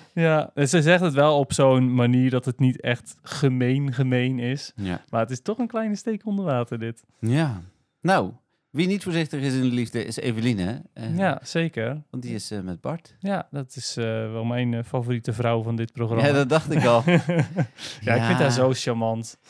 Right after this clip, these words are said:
Speaker 2: Ah ja, ik weet het niet. Ik,
Speaker 1: Hmm.
Speaker 2: ik, ik, ik kan haar, maar dat komt misschien ook na deze aflevering. Daar gaan we nu natuurlijk alles over vertellen. Maar ja, ik kan haar niet zo goed peilen.
Speaker 1: Nee, ja, eh,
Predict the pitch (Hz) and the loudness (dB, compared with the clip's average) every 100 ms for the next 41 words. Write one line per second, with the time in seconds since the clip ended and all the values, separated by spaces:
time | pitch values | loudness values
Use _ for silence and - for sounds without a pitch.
0 | - - - 120 143 135 135 135 139 156 | -20 -18 -10 -6 -6 -6 -8 -8 2 2
1 | 113 156 165 135 120 107 - - 131 160 | 2 2 2 2 -2 -4 -10 -10 -2 0
2 | 131 120 135 117 - 131 - 151 139 139 | 0 -4 -8 -10 -12 -14 -8 -6 -2 -2
3 | 143 135 131 139 170 147 - 165 - 160 | -2 -2 -2 -2 -2 -2 -2 -2 0 0
4 | 127 123 165 151 147 147 139 135 131 127 | 2 2 2 2 0 -2 -2 -2 -4 -4
5 | 127 123 123 120 120 127 127 123 127 110 | -4 -4 -2 -2 0 2 2 0 -4 -6
6 | 113 127 117 113 107 - 123 123 117 117 | -6 -6 -4 -6 -6 -6 -4 -4 -4 -4
7 | 117 - - - _ 123 127 123 127 135 | -6 -10 -20 -20 _ -10 -8 -6 -4 -2
8 | 151 151 131 - 156 147 87 98 _ _ | -2 -4 -10 -8 -6 -6 -8 -12 _ _
9 | - - _ 127 127 123 123 120 120 120 | -20 -20 _ 0 4 2 0 0 2 2
10 | 107 110 - 123 | -2 -10 -10 -10